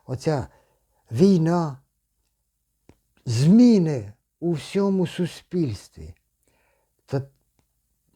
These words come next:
достойно зустріти старість, це значить... Не заважати нікому, ні дітям, ні іншим,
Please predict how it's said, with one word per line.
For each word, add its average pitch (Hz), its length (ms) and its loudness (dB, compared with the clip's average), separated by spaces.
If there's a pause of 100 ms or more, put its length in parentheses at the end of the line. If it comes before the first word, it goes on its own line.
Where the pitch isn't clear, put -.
(420)
достойно 135 1000 0
зустріти 135 760 -6
старість, 165 720 -6 (1000)
це 139 220 0
значить... 117 640 -4 (500)
Не 156 200 4
заважати 156 680 2
нікому, 151 560 -4
ні 156 220 0
дітям, 151 760 -2
ні 170 420 -2
іншим, 143 680 -4